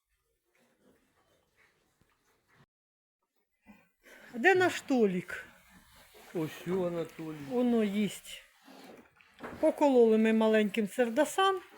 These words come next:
Speaker 1: Бутилочки викинемо пусті. Тут у нас уже потрошки теж зменшується поголів'я.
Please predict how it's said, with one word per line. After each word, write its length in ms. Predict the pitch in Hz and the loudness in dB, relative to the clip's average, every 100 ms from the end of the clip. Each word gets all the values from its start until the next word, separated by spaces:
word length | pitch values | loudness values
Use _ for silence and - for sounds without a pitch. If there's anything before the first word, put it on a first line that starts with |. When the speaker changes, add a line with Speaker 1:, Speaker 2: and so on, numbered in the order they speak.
| - - - - 190 - - | -20 -20 -20 -14 -14 -14 -10
Speaker 1:
Бутилочки 720 | 226 277 311 285 - - 269 | -8 -4 -2 0 -2 -4 -2
викинемо 440 | 262 - 247 233 - | -2 -2 -2 -2 -4
пусті. 500 | 233 - - 247 226 - - - - - - | -10 -10 -6 -4 -4 -8 -20 -20 -20 -20 2
Тут 220 | 403 330 | 2 4
у 60 | |
нас 240 | 277 262 285 | 2 2 0
уже 220 | 233 254 | 2 2
потрошки 560 | 254 269 269 262 - 254 | 2 -2 0 -2 -2 -6
теж 360 | 349 349 339 | -4 -2 -2
зменшується 760 | 254 302 302 - 285 262 - 262 | 0 0 0 0 -2 -2 -2 -2
поголів'я. 840 | 277 240 262 247 240 233 226 | -2 0 0 0 -2 -2 -2